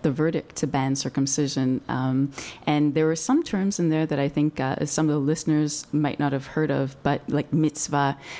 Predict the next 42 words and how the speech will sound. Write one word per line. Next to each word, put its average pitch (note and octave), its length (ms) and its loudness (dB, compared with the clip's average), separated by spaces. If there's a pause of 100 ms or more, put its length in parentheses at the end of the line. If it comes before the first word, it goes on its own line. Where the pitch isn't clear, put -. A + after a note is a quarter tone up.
he - 160 0
said C3+ 380 -2
that C#3 460 0
for C#3+ 260 0
an D#3 140 2
Orthodox C#3+ 500 0
Jew, C#3+ 140 0
you C3 160 0
can't C#3 280 -2
choose C#3 440 0
whether C3+ 240 0
to C#3 160 -2
do C3 320 0
a D3 80 2
mitzvah C#3+ 560 0
or C3+ 100 2
not, C#3 240 2
and D3 100 0
that's C#3 200 0
a - 40 -8
commandment. C3 720 -2
So, C3+ 240 0
for C3+ 140 -2
example, D3 640 0 (240)
circumcision F#3 880 0
or C3 380 0 (260)
wearing C3+ 260 0
a C#3 60 -2
kippah D3 560 -2
or, C3+ 380 -2 (380)
you D#3+ 120 2
know, - 180 -4
observing C#3+ 480 0
the C3+ 80 -2
laws C#3 240 0
of - 120 -10
the D3 60 0
Sabbath, D3 600 -2
those D3 320 0
are C3+ 240 0
commandments. C#3 760 -2
And C#3 460 0